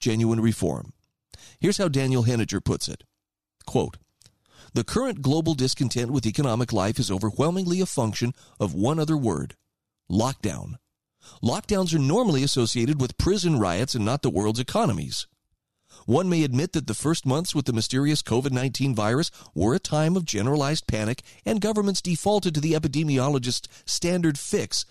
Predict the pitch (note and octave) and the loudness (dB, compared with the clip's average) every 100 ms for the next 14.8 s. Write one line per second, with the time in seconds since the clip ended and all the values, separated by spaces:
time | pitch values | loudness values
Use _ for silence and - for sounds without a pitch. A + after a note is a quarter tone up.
0 | - - D3+ - A#2+ C3 B2+ F3 G#3 A#2 | -8 -4 -2 2 2 2 0 2 2 2
1 | - D2+ D2+ - _ _ _ _ - - | -2 -4 -6 -12 _ _ _ _ -20 -8
2 | - B2+ A3+ G#3 B2+ G3 F#3+ F#3 - - | -2 0 2 2 2 0 0 0 0 -2
3 | A3 A3 - G2 G#2 D#3+ G#3+ F#3 F3+ F#3 | -2 -4 -2 -2 0 -2 0 0 0 0
4 | D3+ D3 - D#3 G#2+ G#2+ G#2+ - A2+ - | 0 -2 0 0 2 0 -2 -2 -4 -6
5 | - _ - C3 F3+ F#3+ F3+ E3+ E3+ C3 | -16 _ -6 -2 0 2 2 0 0 -2
6 | G#2+ B2 A#2 B2 D3 A2 A2+ A2 G#2 F2+ | 0 0 -2 -2 0 2 0 0 -2 -2
7 | D#2 - - _ _ _ _ - _ _ | -6 -12 -16 _ _ _ _ -20 _ _
8 | - _ - D3+ E3+ C#3+ - G#3 B3 A3+ | -20 _ 0 0 0 -2 -2 -2 -2 0
9 | G3 C#3+ B2 D#3 - B2+ C3 D3+ C2+ - | 2 2 0 -2 -2 2 2 0 -2 -4
10 | - _ _ _ _ _ - B2 C3 B2 | -6 _ _ _ _ _ -4 -2 2 2
11 | G2 F2+ D3 - D#3 D#3+ D3+ - - G3 | 2 2 0 0 0 2 0 -2 0 2
12 | G#2+ A2 - - - A#2+ C#3+ G#3+ A3 G3 | 2 0 -6 -10 -6 -2 0 0 0 0
13 | F#3+ E3 E3 D#3+ C#3 F2+ A#2+ C3 - G2 | 0 -2 -2 -2 0 2 2 0 0 0
14 | A2 A2+ - F#3+ C3 C#2+ A2+ | 0 -2 0 0 0 -2 -8